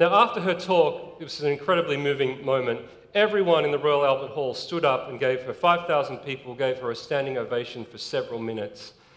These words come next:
uh, and the con-, at the conclusion of her story. And of course, she wept and she bowed and was over-, overcome by, uh, by thankfulness.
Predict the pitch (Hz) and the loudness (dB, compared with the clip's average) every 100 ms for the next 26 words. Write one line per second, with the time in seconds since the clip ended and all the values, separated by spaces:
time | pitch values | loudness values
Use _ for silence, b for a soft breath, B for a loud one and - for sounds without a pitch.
0 | b b - 110 107 120 117 113 - 127 | b b -6 -4 -4 -6 -10 -12 -12 -14
1 | 117 131 113 - 110 - 131 127 113 107 | -12 -12 -12 -10 -10 -6 -6 -4 -8 -6
2 | 110 107 - 117 110 101 107 - 117 - | -8 -10 -6 -4 -2 -4 -8 -12 -12 -10
3 | 110 107 131 127 107 107 - 95 127 131 | -12 -4 -4 -4 -12 -16 -18 -12 -8 -4
4 | 127 120 104 - B B B - - 147 | -4 -4 -8 -16 B B B -12 -2 -2
5 | 135 127 170 170 160 - 156 139 127 120 | -2 -6 2 2 2 -4 -2 -2 0 0
6 | 117 117 B B B B 123 117 135 147 | 0 -4 B B B B -4 -4 -8 -10
7 | - 127 117 - 139 135 131 117 104 107 | -2 -2 -2 -4 -4 -4 -8 -4 -4 -6
8 | - | -10